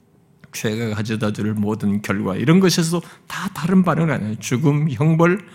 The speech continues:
모든 것에서 다 다른 반응을 가질 수 있는 것입니다. 이 시간 우리가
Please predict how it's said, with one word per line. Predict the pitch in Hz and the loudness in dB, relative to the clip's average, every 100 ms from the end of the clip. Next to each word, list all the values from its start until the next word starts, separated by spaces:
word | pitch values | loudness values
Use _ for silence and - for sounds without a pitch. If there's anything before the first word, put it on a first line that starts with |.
| - _ | -20 _
모든 | - 196 247 269 | 6 8 8 6
것에서 | 233 220 | 4 4
다 | 220 | 0
다른 | 214 175 190 180 | -2 0 2 2
반응을 | 156 160 | 2 0
가질 | 123 123 | -2 -2
수 | - | -4
있는 | - - | -6 -6
것입니다. | - - - - _ _ _ _ _ _ _ _ _ _ _ _ _ _ _ _ _ _ _ _ _ _ _ _ _ _ _ _ _ - - - _ - | -8 -10 -12 -20 _ _ _ _ _ _ _ _ _ _ _ _ _ _ _ _ _ _ _ _ _ _ _ _ _ _ _ _ _ -20 -20 -20 _ -4
이 | 117 | -2
시간 | - 120 113 | 0 2 2
우리가 | 110 117 113 107 113 156 | 4 4 4 2 0 -6